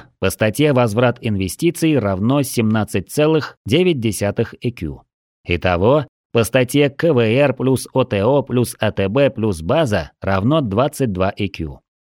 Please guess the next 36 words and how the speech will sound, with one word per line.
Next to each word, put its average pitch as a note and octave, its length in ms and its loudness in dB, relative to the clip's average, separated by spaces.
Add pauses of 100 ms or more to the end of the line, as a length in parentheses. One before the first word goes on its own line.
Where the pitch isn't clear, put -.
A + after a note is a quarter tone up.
Итого, F#2+ 520 0
по B2 180 -2
статье G#2+ 420 -2
Г F#2+ 180 -2
С - 100 -8
М D3+ 420 -2
равно F2 380 0
тридцать D#3 440 -2
два E2+ 280 -2
И E2 100 -2
Q. D#2+ 320 -4 (380)
Итого, A#2 460 2
по B2 140 0
статье A#2+ 460 0
аэропортовых A#2+ 920 0
платежей G#2+ 760 -2
равно F#2+ 400 0
двадцать A#2+ 560 -2
одной A2 300 0
целой D3+ 340 0
семи A#2 300 -2
десятым G2+ 500 -2
И G2+ 160 -4
Q. D2 320 -10 (380)
Итого, B2+ 500 2
себестоимость B2+ 840 0
лётного A2 400 0
часа D3+ 400 -2
равна B2 480 0 (180)
девяносто A#2+ 560 0
три G2+ 200 -2
целых D#3+ 420 0
шесть A#2 240 0
десятых A2+ 540 -2
И - 180 -6
Q. C#2+ 340 -12